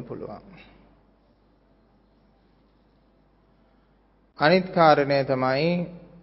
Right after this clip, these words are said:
සද්ධර්මයේ අවබෝධය පිණිස දහම් දෙසලා අවබෝධ කරවන්නට පුළුවන්.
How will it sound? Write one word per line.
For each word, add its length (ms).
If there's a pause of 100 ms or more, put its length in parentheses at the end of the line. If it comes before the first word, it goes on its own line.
(140)
සද්ධර්මයේ 760
අවබෝධය 720
පිණිස 400 (1300)
දහම් 420
දෙසලා 600 (3750)
අවබෝධ 540
කරවන්නට 640
පුළුවන්. 400